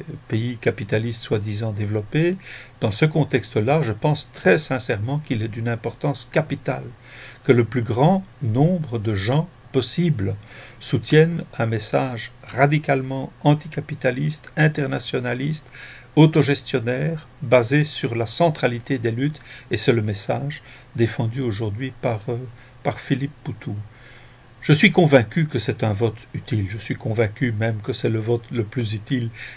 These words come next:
qui soit, parce qu'il est utile de défendre les convictions qui sont les nôtres, puisque ce sont, puisque ce sont les, les nôtres. En fait, c'est plus qu'un vote utile, c'est un vote indispensable, aussi indispensable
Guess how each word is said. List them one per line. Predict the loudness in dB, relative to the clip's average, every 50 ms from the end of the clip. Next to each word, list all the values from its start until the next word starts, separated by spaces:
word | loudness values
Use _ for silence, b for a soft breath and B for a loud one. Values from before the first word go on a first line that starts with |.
| B B -6
qui | -6 -4
soit, | 2 4 4 4 6
parce | 4 0 2
qu'il | 2 4 4
est | 4 2 0 -4
utile | -8 -4 0 0 2 4 4 2 0 0
de | 0 0
défendre | 2 2 0 0 2 2 2 2 2 0 -2 -2 -2 -2 -4 B B B B B B B
les | 2 2 2
convictions | 2 0 -2 -2 -2 -2 -4 -2 0 0 0 0 -2 -4 -6 -8 -8
qui | -6 -6
sont | -2 0 0 2
les | 2 2
nôtres, | 2 2 2 2 2 -2 -4 -8
puisque | -6 -4 -4 -4 -2 -2 -4 -2
ce | -2 -2
sont, | -2 2 2 2 2 2 -2 -4 B B B B B B -2
puisque | 0 0 2 0 0
ce | -2 -2 -2
sont | -2 -2 -2 -2 0 0 0
les, | 0 0 -2 -2 -4 -4
les | -2 0 2 2
nôtres. | 4 2 2 0 -2 -6 -8 -12 -12 -14 B B B B B B B B B 0
En | 2 2
fait, | 4 6 4 4 4
c'est | 4 -4 -6 -6 -6 -6 -6 -2 -2 -2 -2
plus | 0 0 -2 -2 0
qu'un | 2 2 2
vote | 2 2 -2 -2 -2
utile, | -4 -6 -2 -4 -4 -2 0
c'est | 0 0 0 2
un | 0 0 0
vote | 2 2 0 0 0 -8 -16 -18 -10 -2
indispensable, | 0 0 0 0 -4 -2 0 0 0 0 0 0 0 2 2 0 0
aussi | -2 -2 -2 0 2 2
indispensable | 2 2 0 -6 -2 0 0 0 0 2 4 4 4 4 2 -4 -10